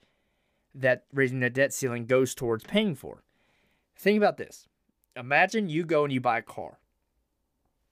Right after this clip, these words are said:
and you take out a loan for the car.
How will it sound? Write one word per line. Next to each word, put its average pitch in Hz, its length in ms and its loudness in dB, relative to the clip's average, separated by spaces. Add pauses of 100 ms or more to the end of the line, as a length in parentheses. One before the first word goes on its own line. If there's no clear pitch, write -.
(1000)
and 131 500 0 (580)
you 135 140 -8
take 160 240 -2
out 135 140 4
a - 20 0
loan 123 200 -4
for 127 100 -10
the 113 80 -6
car. 92 320 -10